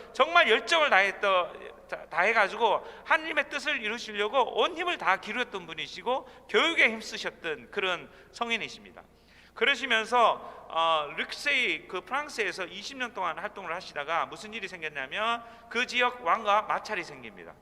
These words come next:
그 지역 왕이 정의롭지 않은 행위를 하고 있어서 골론반 성인이 아주 강도 높은 비판을 하게 됩니다.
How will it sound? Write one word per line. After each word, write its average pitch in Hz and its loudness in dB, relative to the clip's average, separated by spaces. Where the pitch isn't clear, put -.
그 190 -4
지역 202 4
왕이 202 4
정의롭지 240 4
않은 190 2
행위를 214 2
하고 170 2
있어서 196 0
골론반 196 2
성인이 185 -4
아주 202 4
강도 294 6
높은 208 0
비판을 190 0
하게 151 -2
됩니다. 107 -12